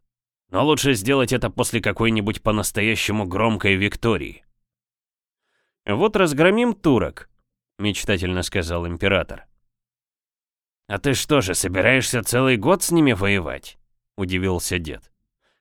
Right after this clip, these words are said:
«Мы ведь планировали начать летом». «Товарищи, а вы окончательно решили?» спросил Павел Александрович.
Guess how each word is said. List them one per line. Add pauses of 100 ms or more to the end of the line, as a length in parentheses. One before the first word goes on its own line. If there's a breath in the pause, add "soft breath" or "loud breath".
(120)
«Мы
ведь
планировали
начать
летом». (1600)
«Товарищи,
а
вы
окончательно
решили?» (580)
спросил
Павел
Александрович.